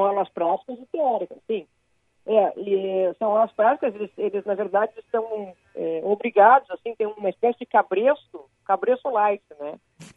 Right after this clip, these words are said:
Speaker 2: Cabresto
Speaker 1: Porque eles
Speaker 2: light.
Speaker 1: Cabresto light, eu vou,
Speaker 2: <laughs>
Speaker 1: acabei de inventar outra. Bom,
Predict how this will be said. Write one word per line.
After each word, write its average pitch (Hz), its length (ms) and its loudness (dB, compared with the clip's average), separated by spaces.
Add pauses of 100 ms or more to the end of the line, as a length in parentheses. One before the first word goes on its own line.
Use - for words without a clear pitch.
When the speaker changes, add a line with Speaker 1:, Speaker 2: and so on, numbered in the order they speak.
(120)
Speaker 2:
Cabresto 170 120 -10
Speaker 1:
Porque 170 420 -2
eles 202 60 -6
Speaker 2:
light. 156 600 -16
Speaker 1:
Cabresto 202 440 -6
light, 185 200 4
eu 247 60 4
vou, 220 240 2
Speaker 2:
<laughs> 214 540 -10
Speaker 1:
acabei 190 240 -2
de 208 80 -10
inventar 202 420 -2
outra. 165 220 -8 (320)
Bom, 214 80 4